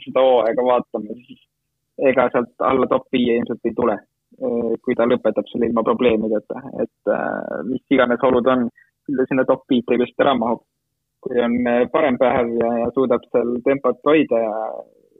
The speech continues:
võrreldes siis, äh, taganttulijatega, siis loomulikult ta suudab seal kõrgemal positsioonil lõpetada, aga jah, Rovampere puhul ma isegi ei tahaks väga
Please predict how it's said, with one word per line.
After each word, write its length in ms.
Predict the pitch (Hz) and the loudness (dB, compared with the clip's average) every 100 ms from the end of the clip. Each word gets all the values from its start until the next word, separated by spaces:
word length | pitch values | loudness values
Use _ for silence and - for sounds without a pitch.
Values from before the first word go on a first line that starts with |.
| _ _ _ _ _ - | _ _ _ _ _ 0
võrreldes 360 | 127 117 113 - | 2 2 -2 -4
siis, 200 | 123 - - | -8 -4 -2
äh, 440 | 120 113 _ - _ _ _ - | 0 -2 _ -20 _ _ _ 0
taganttulijatega, 840 | 156 143 143 131 127 127 127 131 | 2 0 0 2 2 2 0 0
siis 80 | 131 | 2
loomulikult 480 | 139 131 131 127 120 | 0 2 -2 -2 -2
ta 80 | 123 | -2
suudab 240 | 135 120 117 - | -2 -2 -4 -4
seal 140 | 123 | 0
kõrgemal 360 | 139 120 113 110 | 2 2 0 -2
positsioonil 520 | 117 113 - 117 113 127 | -2 -4 -6 -6 -2 -2
lõpetada, 400 | - - 123 127 | -2 -4 0 2
aga 140 | 135 | 2
jah, 80 | 143 - _ _ - | 0 -6 _ _ 0
Rovampere 420 | 156 131 135 - 127 | 0 2 0 -2 -2
puhul 200 | 139 127 | -4 -2
ma 80 | 131 | -2
isegi 220 | 139 127 | -2 -2
ei 40 | 127 | 0
tahaks 320 | 135 131 - | 0 0 -2
väga 240 | 127 123 | -2 0